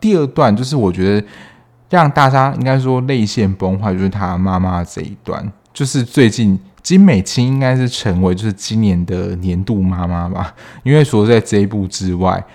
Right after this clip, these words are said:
而且刚好我看完的就是三大阿姨最新这个也是就骗大家的眼泪，今年年度妈妈应该就是她了吧？之前的年度妈妈可能是金海淑，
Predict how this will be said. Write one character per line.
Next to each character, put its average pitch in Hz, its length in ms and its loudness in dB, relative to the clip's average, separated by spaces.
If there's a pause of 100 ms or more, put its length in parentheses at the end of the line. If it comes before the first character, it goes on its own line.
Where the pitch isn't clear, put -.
(220)
而 - 20 -6
且 143 280 0 (220)
刚 156 260 4
好 147 160 6
我 95 220 0 (100)
看 98 340 0
完 92 260 -2
的 95 220 0
就 104 160 -4
是 104 320 0 (460)
三 120 240 2
大 110 120 4
阿 104 100 4
姨 92 60 0
最 107 220 2
新 98 220 2
这 101 100 0
个 95 160 0
也 98 200 -4
是 113 260 0 (640)
就 139 100 -2 (120)
骗 107 260 2
大 110 180 4
家 104 180 2
的 92 80 -2
眼 87 260 -8
泪， 90 160 -8
今 151 180 0
年 147 100 4
年 98 180 4
度 107 140 0
妈 104 140 4
妈 98 160 0
应 98 100 2
该 95 120 0
就 95 120 -8
是 92 60 -4
她 - 280 -10
了 90 100 -10
吧？ 82 280 -10
之 202 200 2
前 139 200 4
的 98 60 4
年 98 180 4
度 120 160 0
妈 107 160 2
妈 104 200 2
可 104 180 -6
能 90 100 -4
是 95 300 -2
金 131 260 0
海 135 280 -4
淑， - 260 -14